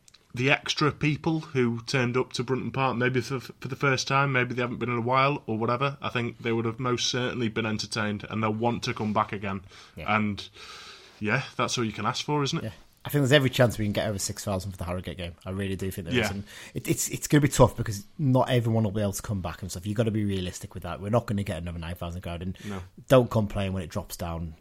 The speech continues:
Speaker 2: like, three or four K or something. But
Speaker 1: Yeah.
Speaker 2: that's just
Speaker 1: Uh,
Speaker 2: reality of life.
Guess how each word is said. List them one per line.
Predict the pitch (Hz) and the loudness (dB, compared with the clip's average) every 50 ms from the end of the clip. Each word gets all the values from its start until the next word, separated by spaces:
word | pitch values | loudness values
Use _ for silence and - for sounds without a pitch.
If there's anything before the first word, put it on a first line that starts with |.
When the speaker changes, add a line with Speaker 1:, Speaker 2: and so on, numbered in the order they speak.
| 185 185 - | -16 -14 -12
Speaker 2:
like, | - - - - | -12 -12 -12 -12
three | - - - 90 | -12 -10 -8 -8
or | 85 | -8
four | - - 87 80 80 | -6 -6 -8 -8 -8
K | - - 80 78 | -8 -8 -8 -8
or | 78 | -8
something. | - - 78 80 - 85 78 78 _ - _ _ - | -10 -10 -12 -10 -8 -8 -10 -10 _ -20 _ _ -14
But | - - 110 | -10 -6 -4
Speaker 1:
Yeah. | 107 101 | -4 -4
Speaker 2:
that's | 101 - - | -4 -4 -6
just | - 98 - - 98 | -8 -10 -8 -4 2
Speaker 1:
Uh, | 139 156 | 2 2
Speaker 2:
reality | 98 87 87 - - 90 | 2 0 -6 -8 -10 -12
of | 80 | -10
life. | 78 76 76 - - - | -10 -10 -12 -12 -16 -20